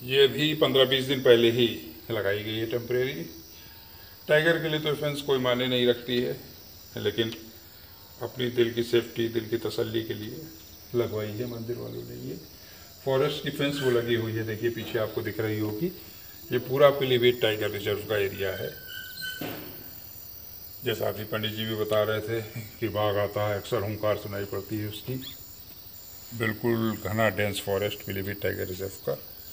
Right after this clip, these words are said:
और ये मंदिर है, देखिए वो मंदिर में महाराज जी का कमरा है। अभी महाराज जी यहाँ आए नहीं, बाहर गए हुए हैं। मंदिर से हम लोग वापस आ चुके हैं अब।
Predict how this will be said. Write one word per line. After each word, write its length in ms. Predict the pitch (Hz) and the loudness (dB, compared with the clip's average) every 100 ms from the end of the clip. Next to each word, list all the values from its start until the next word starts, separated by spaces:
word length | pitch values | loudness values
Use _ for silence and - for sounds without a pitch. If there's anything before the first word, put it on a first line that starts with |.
| - - - - - - - | -18 -16 -16 -16 -16 -8 0
और 120 | 104 | 0
ये 120 | 101 | 0
मंदिर 380 | 101 95 95 107 | -2 -2 0 0
है, 80 | 113 | 0
देखिए 280 | 104 101 120 | -2 2 4
वो 140 | 110 | 4
मंदिर 300 | 98 101 101 | 2 0 0
में 140 | 104 104 | 0 2
महाराज 300 | 98 104 101 | 6 6 6
जी 120 | 101 | 6
का 120 | 110 | 6
कमरा 320 | 98 107 110 | 6 8 10
है। 200 | 101 113 120 - - - - - - - - - - - - - - - - - 113 | 10 8 0 -4 -16 -20 -20 -20 -20 -20 -20 -18 -18 -18 -20 -20 -20 -20 -20 -16 -8
अभी 120 | 117 | -4
महाराज 420 | 107 107 110 101 | 0 4 4 4
जी 80 | 107 | 2
यहाँ 180 | 110 107 | 2 2
आए 120 | 117 | 2
नहीं, 140 | 120 107 | 2 2
बाहर 240 | 101 117 | 2 4
गए 160 | 120 120 | 4 4
हुए 260 | 127 139 | 4 4
हैं। 240 | 151 139 - - - - - - - - - - - - - - - - - - - - - - - - - - - - - - - - - - - - - - - - - | 2 -2 -8 -16 -20 -20 -20 -20 -20 -20 -20 -20 -20 -20 -20 -20 -20 -20 -20 -20 -20 -20 -20 -20 -20 -20 -20 -20 -20 -20 -20 -20 -20 -18 -20 -18 -18 -18 -18 -20 -20 -20 -12
मंदिर 300 | 127 120 131 | -6 4 6
से 300 | - - 131 | 8 12 12
हम 140 | 117 120 | 12 10
लोग 160 | 117 | 8
वापस 360 | 113 113 123 127 | 8 8 10 10
आ 60 | 127 | 10
चुके 300 | 131 131 131 | 8 8 10
हैं 140 | 131 | 12
अब। 520 | 139 151 165 - - | 10 8 6 2 -6